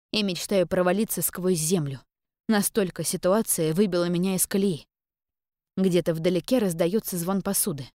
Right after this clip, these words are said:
и я иду на этот звук. Прохожу в гостиную, где Колин накрывает небольшой стол. «Миледи!» Дворецкий с улыбкой поворачивается ко мне,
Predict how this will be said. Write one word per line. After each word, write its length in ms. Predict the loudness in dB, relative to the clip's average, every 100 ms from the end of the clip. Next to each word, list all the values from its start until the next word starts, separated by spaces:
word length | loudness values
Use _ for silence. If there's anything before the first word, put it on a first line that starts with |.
| _ _ _ _ -2
и 80 | 2
я 340 | 4 4 2
иду 160 | 2 2
на 220 | 2 0
этот 180 | -2 -2
звук. 400 | -4 -6 -12 -20 _ _ _ _ _ _ _
Прохожу 420 | -4 0 0 0
в 60 | -2
гостиную, 640 | -4 0 0 0 0 -6 _ _ _
где 300 | -2 2 2
Колин 400 | 2 2 2 0
накрывает 500 | -4 -2 0 2 0
небольшой 480 | 0 0 0 0 -4
стол. 320 | -4 -8 -14 -16 _ _ _ _ _ _ _ _ _ _ _ _ _ _ -2
«Миледи!» 720 | 0 2 0 -4 2 2 2 -4 _ _ _ _ _ _ _ -6
Дворецкий 600 | 0 2 2 0 -2 -2
с 100 | 0
улыбкой 380 | 0 0 -4 -2
поворачивается 720 | 0 2 0 -2 -2 -2 -4
ко 140 | -6
мне, 240 | -4 -4